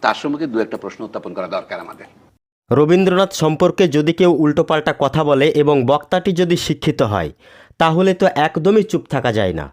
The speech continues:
Speaker 2: বিষয়টা নিয়ে একটু পর্যালোচনা করতেই হয়। চলুন আসল বিষয়টা জেনে নিই প্রথমে, তারপর হবে পর্যালোচনা।
Speaker 1: রবীন্দ্রনাথ একশো ছাপ্পান্ন বছর আগে জন্মেছিলেন। এখনো রবীন্দ্রনাথকে ছাড়িয়ে গিয়েছেন এমন কোনো প্রতিভা আমাদের দুই বাংলাতে জন্মাননি।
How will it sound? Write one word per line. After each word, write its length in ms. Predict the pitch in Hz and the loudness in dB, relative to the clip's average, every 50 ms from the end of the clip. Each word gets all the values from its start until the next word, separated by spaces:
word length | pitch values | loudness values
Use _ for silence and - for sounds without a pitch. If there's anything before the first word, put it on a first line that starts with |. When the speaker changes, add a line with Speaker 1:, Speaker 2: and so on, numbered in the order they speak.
| _ _ _ _ _ 113 | _ _ _ _ _ -4
Speaker 2:
বিষয়টা 540 | 110 123 156 156 - 196 196 190 185 202 196 | -2 -2 -2 0 2 2 2 2 2 2 2
নিয়ে 240 | 190 180 160 151 175 196 - 175 | 4 4 4 4 4 4 2 0
একটু 200 | 175 175 - 190 175 | -2 -2 -2 -4 -2
পর্যালোচনা 760 | - - 160 151 151 143 160 170 170 165 - 170 170 180 | 0 0 2 2 2 2 2 2 2 0 0 0 0 0
করতেই 420 | 170 - 175 160 - - 147 127 107 | 0 0 0 -2 0 0 -2 -2 -2
হয়। 260 | 87 92 85 78 69 - _ _ _ _ _ _ - | -2 -6 -8 -8 -10 -12 _ _ _ _ _ _ 0
চলুন 280 | 180 180 170 180 202 190 - | 2 2 4 4 2 0 0
আসল 300 | 139 143 135 - 190 185 175 | -2 -6 -4 -2 -2 0 0
বিষয়টা 420 | 170 175 - 175 160 156 180 170 | 0 0 0 0 0 0 0 -2
জেনে 300 | 147 120 135 151 147 151 147 | 0 0 2 2 2 2 2
নিই 100 | 147 139 | 0 0
প্রথমে, 440 | 143 151 147 143 156 160 165 180 202 208 - - - _ _ _ | -2 -2 -4 -2 -2 -2 0 0 -2 -2 -6 -10 -20 _ _ _
তারপর 360 | 165 156 151 147 - 170 156 139 | -2 -2 -2 0 -2 -2 0 0
হবে 200 | 139 139 160 170 | 0 0 0 0
পর্যালোচনা। 720 | 165 151 139 120 107 113 107 95 90 - 92 78 71 - - - _ _ _ _ _ _ _ _ - | 0 0 0 0 0 0 -2 -2 -4 -4 -8 -8 -8 -10 -14 -20 _ _ _ _ _ _ _ _ -2
Speaker 1:
রবীন্দ্রনাথ 460 | 117 135 139 143 143 147 151 156 147 | 0 0 0 2 0 -2 -2 -2 -2
একশো 240 | 120 123 - - 139 | -4 -4 -6 -8 -12
ছাপ্পান্ন 380 | - - 123 - - 123 123 120 107 | -12 -12 -12 -10 -8 -8 -8 -6 -8
বছর 220 | 107 98 - 113 98 | -10 -10 -8 -8 -8
আগে 180 | 95 90 92 | -6 -6 -8
জন্মেছিলেন। 540 | 90 98 92 90 90 87 - - 117 - 151 190 - _ _ _ _ _ _ _ _ _ _ _ _ _ - | -8 -8 -10 -10 -14 -16 -16 -16 -16 -16 -16 -18 -20 _ _ _ _ _ _ _ _ _ _ _ _ _ -2
এখনো 300 | 135 139 - 180 185 196 143 | -2 -2 -2 -4 -6 -4 -2
রবীন্দ্রনাথকে 460 | 127 123 117 123 123 139 - - 156 - | -2 -2 -2 -4 -6 -8 -10 -10 -12 -14
ছাড়িয়ে 400 | - - - 139 143 165 185 180 | -14 -14 -14 -10 -6 -4 -4 -2
গিয়েছেন 340 | 165 160 156 143 151 151 123 | -2 0 -2 -2 -4 -6 -8
এমন 260 | 92 120 123 135 139 135 | -6 -6 -6 -6 -6 -8
কোনো 220 | - 135 123 113 | -10 -10 -12 -12
প্রতিভা 400 | 92 - 110 98 - 117 101 92 | -12 -12 -12 -12 -12 -12 -10 -10
আমাদের 380 | 82 82 98 104 107 92 107 101 85 85 | -10 -10 -10 -10 -10 -10 -10 -12 -12 -10
দুই 160 | 107 113 104 101 | -10 -8 -8 -6
বাংলাতে 360 | 101 98 101 95 85 - 101 | -8 -8 -10 -12 -12 -12 -14
জন্মাননি। 520 | 87 90 90 87 87 85 82 80 - 82 | -12 -12 -14 -14 -14 -16 -18 -18 -18 -20